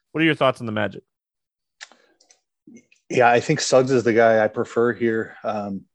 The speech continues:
Speaker 2: Anthony's been struggling lately ever since Suggs returned, and it's, it's Suggs who's been more consistent. He's, he's lower priced, uh, so I think that's where I would look first.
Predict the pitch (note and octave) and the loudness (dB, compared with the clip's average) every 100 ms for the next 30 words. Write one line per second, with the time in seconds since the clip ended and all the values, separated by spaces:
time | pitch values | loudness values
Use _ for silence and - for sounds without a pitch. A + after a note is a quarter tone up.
0 | _ _ _ - C#3+ F#3+ F3 C#3 B2 - | _ _ _ -4 -2 0 0 0 -4 0
1 | A#2 B2+ C#3 C3 B2 B2+ A#2+ A2+ A2+ - | 0 2 -2 -2 -2 0 0 0 -4 -6
2 | G#2+ - - _ - B2+ A#2 G#2+ - B2 | -10 -12 -20 _ -4 -2 0 -2 -2 -2
3 | C3+ - - _ _ - - - G#2+ G#2 | -4 -8 -18 _ _ -20 -20 -12 -8 -6
4 | G#2 G2 - - A2 - A#2+ B2 A2+ - | -4 -6 -6 -6 -6 -2 2 2 0 -4
5 | A2+ G#2 - A2+ A2 G2 A2 G#2+ A2 G2 | -4 -4 -2 -2 -4 -6 -6 -6 -8 -6
6 | A#2+ - B2+ A#2+ _ B2 A2 A2 - B2 | -6 -4 -6 -6 _ -8 -8 -10 -2 -2
7 | G#2 A2+ G#2+ - A#2+ D3 - - _ _ | 2 4 2 2 0 0 -2 -12 _ _
8 | _ _ _ G2 G2 F#2+ F2+ A2 G#2 B2+ | _ _ _ -8 -4 -4 -4 -6 -4 -2
9 | A#2 A2 A#2 G#2+ G#2+ G#2 - - A2 A2+ | 0 0 0 0 0 -2 -6 -4 -4 -4
10 | - | -12